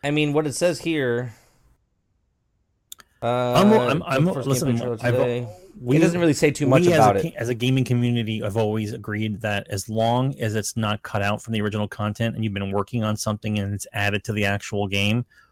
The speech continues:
Speaker 2: we're all okay paying for it. But when we can tell it's been cut and we know it's been cut, then forty dollar price tag seems a bit much.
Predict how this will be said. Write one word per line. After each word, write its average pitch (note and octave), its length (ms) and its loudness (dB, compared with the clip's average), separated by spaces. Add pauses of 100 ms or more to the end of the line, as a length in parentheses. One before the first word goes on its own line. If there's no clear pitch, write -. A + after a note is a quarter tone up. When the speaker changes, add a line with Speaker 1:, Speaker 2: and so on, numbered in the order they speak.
(240)
Speaker 2:
we're G2+ 200 4
all G2+ 140 6
okay G#2 300 0
paying G#2 300 -4
for G2 260 -6
it. G2 100 -6 (460)
But A2 160 0
when A2 160 2
we A2+ 100 4
can A2 180 -2
tell G#2+ 220 -2
it's A2 120 -2
been A2 200 -6
cut A#2 320 0 (140)
and G2+ 120 -8
we G#2 100 -2
know G2+ 200 0
it's G#2+ 100 -4
been A#2+ 200 -4
cut, B2+ 260 -2 (400)
then G2+ 600 -4
forty G#2+ 340 -2
dollar G2+ 160 2
price G2+ 260 -4
tag G#2 240 -8
seems G#2+ 240 -4
a G2 60 -2
bit G#2 180 -6
much. G2+ 320 -10